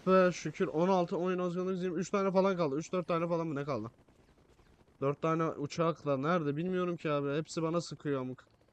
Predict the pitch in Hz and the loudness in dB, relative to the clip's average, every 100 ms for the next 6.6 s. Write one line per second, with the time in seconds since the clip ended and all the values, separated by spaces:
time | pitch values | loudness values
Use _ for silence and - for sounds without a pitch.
0 | _ _ _ _ _ _ _ _ _ _ | _ _ _ _ _ _ _ _ _ _
1 | _ _ _ _ _ - 117 147 175 160 | _ _ _ _ _ -12 -4 -2 0 0
2 | 156 156 135 135 147 147 147 151 _ _ | 2 0 -2 0 2 2 0 -4 _ _
3 | _ _ - - - - - - - - | _ _ -20 -20 -20 -20 -20 -20 -20 -20
4 | - - - - - - - - - - | -20 -20 -20 -20 -20 -20 -20 -20 -20 -20
5 | - - - - 127 151 151 139 143 160 | -20 -20 -20 -10 -2 2 2 0 -2 -2
6 | 156 135 131 139 127 | -4 -2 -4 -4 -8